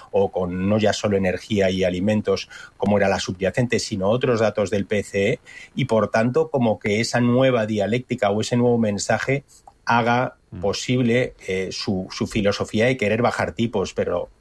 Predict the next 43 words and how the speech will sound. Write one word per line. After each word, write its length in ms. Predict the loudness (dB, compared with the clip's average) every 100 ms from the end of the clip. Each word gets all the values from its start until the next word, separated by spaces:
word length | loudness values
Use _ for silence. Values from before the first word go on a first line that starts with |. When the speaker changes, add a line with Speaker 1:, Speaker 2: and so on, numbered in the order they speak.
| _
Speaker 1:
creo 340 | -2 2 2
que 120 | 2 2
lo 60 |
va 60 | 0
a 40 |
tener 240 | 0 0 0
complicado 720 | 0 0 -2 0 0 2 -2
y 160 | -4 -6
que 220 | -6 -4
la 140 | -6
Fed, 320 | -2 -2 -2 -6 -18 -16 -4
en 120 | -2
cierta 300 | -2 0 0
forma, 420 | 0 2 2 0 -4
está 300 | -4 -2 0
cada 180 | 0
vez 160 | 0 0
más 260 | 0 0 0
dividida 560 | 0 0 2 0 0 -8 -10
y 80 | -4
que 140 | -2 0
necesita 640 | 0 -2 -2 -2 0 0
mayoría 440 | 0 0 0 2
de 100 | 2
votos 320 | 2 0 -2 -2
para 220 | -2 -2
seguir 220 | -4 -2
bajando 340 | -2 0 -2 -2
tipos 360 | -2 -2 -2
o 140 | -6 0
poder 240 | 2 2
bajar 300 | 2 0 -4
tipos, 260 | -4 -4 -4
que 80 | -2
ya 100 | 0
el 80 |
mercado 400 | 0 0 0 2
ni 140 | 0 -2
siquiera 320 | -4 -4 -2
lo 100 | -2
tiene 160 | -4 -6
en 60 |
cuenta 420 | -4 -2 0 -2